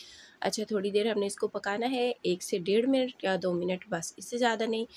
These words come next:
अब इसको रख देंगे ठंडा होने के लिए और जब ये ठंडा हो जाएगा अच्छी तरह से room temperature पर, फिर हमने इसको ग्लासों में निकाल लेना है। अब ग्लासों में किस तरह से निकालना है, इस तरह से मैंने दो बाउल ले लिए हैं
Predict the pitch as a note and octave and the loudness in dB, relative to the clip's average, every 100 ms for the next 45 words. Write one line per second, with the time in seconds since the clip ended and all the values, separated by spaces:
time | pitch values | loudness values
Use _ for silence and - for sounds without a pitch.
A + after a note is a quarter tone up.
0 | - - - C4 C#4 - B3 G#3+ G3 F3+ | -18 -12 2 2 4 2 2 2 0 -2
1 | F#3 G#3 F#3+ B3 C4+ B3 B3 A#3 B3 B3+ | -2 -2 0 2 2 0 0 0 0 0
2 | G3 E3+ F#3 F#3 F#3 G#3+ B3 C#4+ C4+ B3 | -2 -4 -2 -2 -2 -4 -2 -2 -2 0
3 | A#3 A#3+ A#3 - B3 B3+ B3 D4+ D4 G3 | 0 0 -4 -6 -2 -2 -2 -4 -2 -2
4 | F#3+ G3 G3+ A3 C4 B3+ C4+ C#4 - - | 0 -2 0 0 0 -2 -4 -6 -12 -20
5 | - - D4+ C#4+ G3 F#3 - F#3 F#3 F3+ | -10 -2 2 4 2 0 0 -2 0 0
6 | G3+ A3 F4 C4+ F3 E3 F3 F#3+ F#3+ - | -2 -2 -2 -2 -4 -6 -6 -8 -12 -16
7 | - - - - - F#3 G#3 G3 F#3+ C4 | -20 -20 -20 -8 -8 2 6 6 6 4
8 | B3 A#3+ C4 B3+ B3+ B3+ A#3+ A#3 B3+ C4 | 4 2 0 -2 0 0 2 2 2 0
9 | - G3 F#3+ G3 - F#3+ F#3 F#3 G3 G3 | -2 -4 0 -2 0 0 0 2 2 2
10 | F#3 F#3 G3 G3 G#3+ A#3+ B3+ | 0 0 0 -2 -2 -2 -2